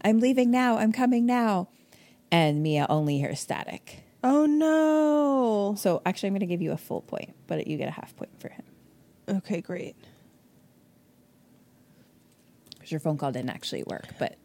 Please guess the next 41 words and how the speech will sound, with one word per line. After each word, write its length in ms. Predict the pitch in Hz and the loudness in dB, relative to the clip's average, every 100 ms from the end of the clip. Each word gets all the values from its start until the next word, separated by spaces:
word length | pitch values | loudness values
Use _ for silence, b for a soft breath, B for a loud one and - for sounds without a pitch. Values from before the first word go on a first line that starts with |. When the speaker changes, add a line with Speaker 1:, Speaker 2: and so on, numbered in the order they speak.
| _ | _
Speaker 2:
I 80 | 226 | -2
kinda 280 | - 220 247 | 0 0 0
can't 180 | 294 285 | 2 2
Speaker 1:
tried 40 | |
Speaker 2:
believe 200 | 320 311 | 4 4
Speaker 1:
that 60 | 254 | 4
Speaker 2:
I'm 100 | 233 | 2
getting, 260 | 196 185 180 | 2 2 2
Speaker 1:
first. 40 | |
Speaker 2:
like, 260 | 170 160 - _ _ _ _ | 0 -2 -8 _ _ _ _
any 320 | 185 170 156 127 | -2 0 0 -4
points 840 | - 147 127 160 - - - - _ - | -6 -10 -10 -14 -14 -14 -14 -16 _ -12
right 200 | 180 165 | -10 -4
Speaker 1:
You're, 160 | 156 208 | 0 0
Speaker 2:
now. 80 | |
Speaker 1:
like, 80 | 494 | 2
Speaker 2:
Like, 140 | 359 - 202 | 0 0 2
I 80 | 175 | 2
Speaker 1:
doing 120 | 156 | 2
Speaker 2:
can't 260 | 240 247 277 | 0 0 0
Speaker 1:
great. 580 | 151 339 - - - - B B - | 0 -2 -4 -12 -20 -20 B B 0
Speaker 2:
believe 540 | 208 214 185 185 208 | 2 2 2 2 2
that 140 | 202 165 | 0 0
my 200 | 175 170 | 0 0
brain 680 | 165 160 160 160 135 - - - _ _ _ _ _ _ - | 0 -2 0 -2 -4 -8 -16 -20 _ _ _ _ _ _ -10
is 200 | - 180 | -6 -4
online 800 | 175 165 165 165 160 151 135 107 - | -4 -4 -4 -2 -2 -4 -8 -14 -14
Speaker 1:
Your 160 | - 156 | -4 -2
brain 160 | 156 196 | 2 2
Speaker 2:
at 80 | |
Speaker 1:
on 80 | 254 | 2
Speaker 2:
all. 140 | 151 - | 2 2
Speaker 1:
covid 300 | 190 254 139 | 0 0 -2
is 140 | 139 | -2
surviving 500 | - 147 156 156 156 | -2 -2 0 0 0
better 280 | 151 147 151 | -2 -2 -2
than 100 | 147 | -2
your 120 | 147 | -4
brain 260 | 147 156 139 | -2 -2 -4
off 240 | 135 202 | -6 -10
covid. 420 | - - - - | -12 -14 -10 -10